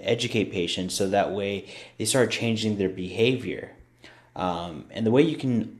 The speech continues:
ultimately get a patient to start changing their behavior, um, is by helping them change their perception.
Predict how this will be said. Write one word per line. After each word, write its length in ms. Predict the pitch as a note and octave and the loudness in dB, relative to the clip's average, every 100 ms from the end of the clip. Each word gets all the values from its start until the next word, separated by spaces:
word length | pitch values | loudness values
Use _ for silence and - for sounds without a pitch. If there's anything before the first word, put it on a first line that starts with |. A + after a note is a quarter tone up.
| - | 4
ultimately 520 | B2+ C3 B2 G2+ G#2 | 4 6 4 4 4
get 220 | F#2 G#2+ | 4 6
a 60 | F#2+ | 6
patient 460 | - G2+ F#2+ F#2+ | 2 0 0 -4
to 60 | - | -4
start 260 | - G2+ F#2 | 0 0 0
changing 360 | - G2 F#2+ | -2 -2 -2
their 140 | F2+ E2+ | -2 -2
behavior, 760 | - F2+ F#2 G2 F#2 F2+ - - - - _ _ - | -4 -8 -2 0 2 2 0 -6 -20 -20 _ _ -4
um, 560 | G2 F2+ E2+ E2+ F2 - - - _ _ _ - | -2 0 -2 -6 -10 -14 -20 -20 _ _ _ -8
is 340 | A2+ A2+ A2 | -4 -2 -2
by 200 | - - | -4 -2
helping 420 | G#2 G#2+ A#2+ B2+ A2+ | 0 0 -2 0 0
them 160 | G#2 | -2
change 400 | F#2+ - G#2+ G#2 | -2 0 0 0
their 80 | F#2+ | -2
perception. 760 | - E2+ - D#2 - - - | -2 -4 -2 -2 -2 -10 -12